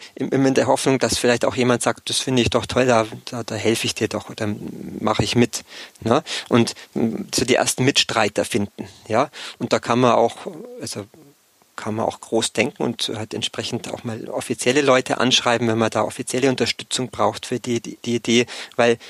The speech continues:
wenn die Idee gut ist und wenn die merken, da steht jemand hundert Prozent dahinter,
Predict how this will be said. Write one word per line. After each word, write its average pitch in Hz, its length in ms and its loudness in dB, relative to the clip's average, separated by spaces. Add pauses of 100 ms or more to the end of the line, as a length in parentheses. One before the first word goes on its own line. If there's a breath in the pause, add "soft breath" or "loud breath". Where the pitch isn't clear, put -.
(140 loud breath)
wenn 117 140 2
die 120 80 0
Idee 143 240 4
gut 165 240 6
ist - 260 2 (300 loud breath)
und 127 100 -6
wenn 120 140 2
die 117 100 0
merken, 113 300 2
da 120 100 0
steht - 240 -4
jemand 117 240 0
hundert 131 220 2
Prozent - 400 -2
dahinter, 139 420 2